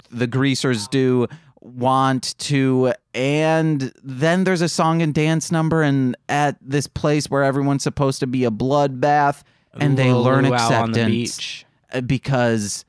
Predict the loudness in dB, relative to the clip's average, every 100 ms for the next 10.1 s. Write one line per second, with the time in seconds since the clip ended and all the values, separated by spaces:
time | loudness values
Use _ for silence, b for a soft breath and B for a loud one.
0 | _ _ -8 -6 -2 -2 0 0 -2 -2
1 | 0 0 -2 -4 -4 -4 -4 0 0 2
2 | 0 2 2 2 0 2 0 0 -2 -2
3 | -2 0 0 0 0 0 0 2 2 0
4 | -2 -6 0 0 0 -2 -4 -2 2 2
5 | 2 0 0 -4 -6 B B -4 0 0
6 | 0 2 2 2 0 -2 0 -2 -4 -2
7 | -2 -2 -2 -2 -2 -4 -2 -2 -4 -4
8 | -2 -2 -4 -6 -4 -2 -2 -4 -4 -2
9 | 0 0 0 0 2 2 0 -4 B -2
10 | -2